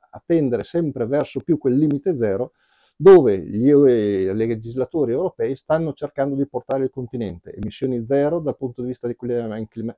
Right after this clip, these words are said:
clima alteranti, emissioni zero per quanto riguarda la mobilità, emissioni zero per quanto riguarda la manifattura e le attività umane e quant'altro. Però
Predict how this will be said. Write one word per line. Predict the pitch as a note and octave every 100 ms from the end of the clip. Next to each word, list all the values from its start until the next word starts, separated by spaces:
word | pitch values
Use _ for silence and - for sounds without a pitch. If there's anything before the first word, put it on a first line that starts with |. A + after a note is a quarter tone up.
| A2
clima | - A2+
alteranti, | G2+ A2+ C3 C#3+ D3 E3 _ _ _
emissioni | - A#2+ - C3+ A2+
zero | C3 C3
per | B2 A#2
quanto | B2 A#2+
riguarda | A#2+ A#2+ A#2+ A#2
la | A2
mobilità, | A#2 B2+ B2+ E3 E3+
emissioni | D#3 C3 - C3+ A#2+
zero | B2+ C3
per | A#2+ A#2
quanto | B2 A#2+
riguarda | A#2 A#2+ B2+ A#2+ A#2
la | A2+
manifattura | A#2+ - B2 C#3+ B2+ B2 G#2+
e | A2
le | A#2
attività | A2+ A#2+ C3+
umane | D3+ D3+ A#2+ C3+
e |
quant'altro. | - A2 - - B2+
Però | - G#2+